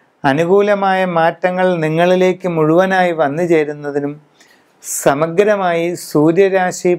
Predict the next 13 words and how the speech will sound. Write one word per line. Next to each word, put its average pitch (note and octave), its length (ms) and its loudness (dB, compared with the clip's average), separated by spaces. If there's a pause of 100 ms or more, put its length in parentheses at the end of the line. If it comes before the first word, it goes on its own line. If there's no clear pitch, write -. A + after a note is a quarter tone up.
(100)
പ്രശ്നം D#3 440 -2 (100)
വച്ച് D3 320 -4 (640)
വേണ്ട C3+ 340 0 (140)
പ്രതിവിധി C3+ 560 -2 (260)
കാണുക. G#2+ 360 -4 (500)
പുണർദം F3+ 480 2 (120)
അവസാന F3+ 360 -2 (140)
കാൽഭാഗം, F3 540 0 (100)
പൂയം, F3 380 2 (120)
ആയില്യം F3 480 0 (260)
ഇവ D#3+ 160 2 (100)
ചേർന്ന E3 360 0 (1000)
കർക്കടക F#3 560 0